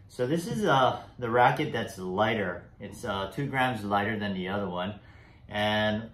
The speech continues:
uh, what really stood out though was the swing weight. It's, uh, nine units lower. Um, I think the average recreational player, or may-, maybe not the recreational player, but the more, uh,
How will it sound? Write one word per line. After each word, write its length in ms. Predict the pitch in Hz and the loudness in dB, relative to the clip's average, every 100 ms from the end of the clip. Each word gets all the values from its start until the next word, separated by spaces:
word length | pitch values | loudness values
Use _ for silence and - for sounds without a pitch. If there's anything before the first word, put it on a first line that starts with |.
| - | -6
uh, 80 | 107 | -4
what 220 | 107 120 | -4 -2
really 240 | 165 220 | 0 0
stood 280 | 139 - 135 | 0 0 6
out 280 | 131 135 - | 6 6 0
though 140 | 95 | -4
was 160 | 92 90 | -4 -6
the 80 | 87 | -10
swing 420 | - - 110 127 | -10 -6 -4 -4
weight. 300 | 90 80 - - | -6 -8 -18 -16
It's, 300 | 95 - - | -14 -14 -10
uh, 300 | 90 82 82 | -8 -8 -6
nine 320 | 95 110 95 | -4 -2 -2
units 420 | 98 107 - - | -2 -2 -6 -14
lower. 460 | 90 92 85 78 - - - - - - - | -10 -6 -6 -6 -12 -20 -20 -20 -20 -20 -12
Um, 380 | 90 87 85 85 - - | -8 -8 -8 -12 -18 -16
I 80 | - | -10
think 180 | 113 147 | -6 -4
the 80 | 123 | 0
average 400 | 110 120 120 95 | 2 2 0 -4
recreational 680 | 98 104 107 98 101 113 113 | -6 -6 -4 -4 -4 -4 -6
player, 360 | - 113 117 117 | -4 -2 0 0
or 140 | 98 | -2
may-, 280 | 110 110 - - - 131 | -4 -4 -8 -20 -20 -8
maybe 260 | 123 127 | -4 -2
not 200 | 120 123 | 2 2
the 80 | 104 | 0
recreational 680 | 101 120 - 104 107 101 92 | -4 -4 -2 -2 -2 -6 -8
player, 240 | - 87 | -6 -6
but 140 | 90 87 | -6 -8
the 60 | |
more, 400 | 92 98 98 95 | -6 -4 -2 -2
uh, 300 | 87 87 85 | -2 -4 -6